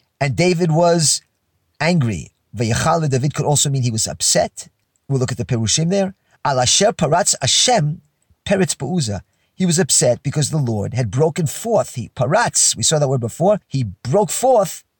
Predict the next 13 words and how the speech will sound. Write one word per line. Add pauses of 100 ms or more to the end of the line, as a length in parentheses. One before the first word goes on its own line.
upon
Uzzah. (200)
That
is,
he
struck
Uzzah
down. (240)
Vayikra
lemakom
hahu
peretz
Uzzah